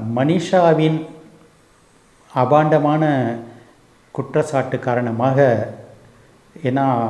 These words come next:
மனிஷா கொடுத்த பேட்டி இந்தியா முழுவதும் மீடியாக்களில் பரவிவிட்டது. இதன் காரணமாக மனம் நொந்து போன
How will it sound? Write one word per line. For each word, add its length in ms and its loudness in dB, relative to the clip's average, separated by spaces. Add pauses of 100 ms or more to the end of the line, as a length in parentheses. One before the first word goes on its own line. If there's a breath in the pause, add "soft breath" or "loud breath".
(160)
மனிஷா 420 2
கொடுத்த 280 -2
பேட்டி 440 0
இந்தியா 420 6
முழுவதும் 540 4
மீடியாக்களில் 600 2
பரவிவிட்டது. 960 -2 (1400 soft breath)
இதன் 280 2
காரணமாக 840 2 (400)
மனம் 360 2
நொந்து 260 0
போன 480 0